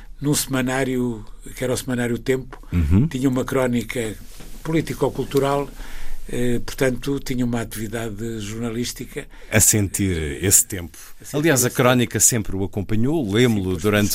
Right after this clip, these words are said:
Speaker 1: Expresso
Speaker 2: muitos
Speaker 1: também.
Speaker 2: anos no Expresso, também na Epicuro.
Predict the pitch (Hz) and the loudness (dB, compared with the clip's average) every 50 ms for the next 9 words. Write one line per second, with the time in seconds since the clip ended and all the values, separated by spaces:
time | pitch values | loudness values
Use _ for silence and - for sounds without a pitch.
0 | 98 101 101 104 113 104 - - 95 107 110 110 107 104 90 85 95 101 101 101 | 4 4 6 6 6 6 6 6 6 6 6 6 6 4 4 2 2 4 4 4
1 | 98 - - - 117 127 143 147 - - - - 101 78 - 95 90 80 90 90 | 4 2 2 4 6 6 8 8 6 6 4 -2 -6 -8 -8 -8 -8 -6 -4 -4
2 | 90 90 87 85 82 87 98 - - 113 - - 135 143 160 156 147 123 | -4 -4 -4 -4 -4 -2 -2 -2 -4 -6 -8 -2 0 2 2 2 2 0